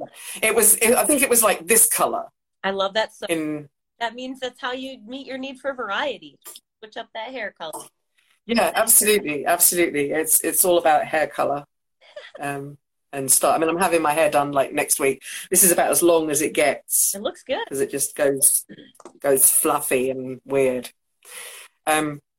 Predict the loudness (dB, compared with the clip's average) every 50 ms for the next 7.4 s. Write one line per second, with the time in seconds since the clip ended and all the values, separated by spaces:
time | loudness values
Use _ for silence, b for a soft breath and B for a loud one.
0 | _ _ -2 0 2 2 4 4 4 4 6 6 4 4 2 0 -4 -2 2 4
1 | 4 6 4 2 -2 -6 -8 -10 _ _ _ _ _ _ _ _ _ _ _ _
2 | _ _ _ _ _ _ _ _ _ _ _ _ _ _ _ _ _ _ _ _
3 | _ _ -4 0 2 2 4 4 4 4 4 2 2 2 0 2 2 2 4 4
4 | 2 2 2 0 0 2 2 2 2 2 0 -2 -2 -4 -6 -8 -6 -6 -6 -4
5 | -2 -2 -2 -2 -4 -4 -4 -2 -2 0 0 0 -2 -2 0 0 2 2 2 2
6 | 2 0 0 0 0 0 0 0 0 0 0 2 2 0 0 0 -2 -4 -2 -2
7 | -4 -2 -2 -2 -2 -2 -4